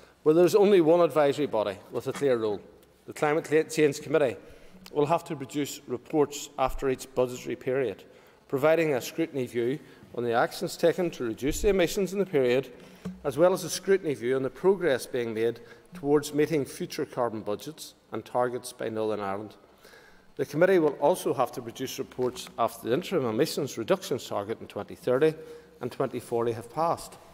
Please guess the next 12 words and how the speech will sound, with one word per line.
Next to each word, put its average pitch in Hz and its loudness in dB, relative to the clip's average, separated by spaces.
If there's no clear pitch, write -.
And 143 2
in 233 6
these 151 2
reports, 139 0
the 135 -6
committee 147 2
will 127 0
have - -8
to 175 -12
provide 123 0
their 156 2
views 113 -6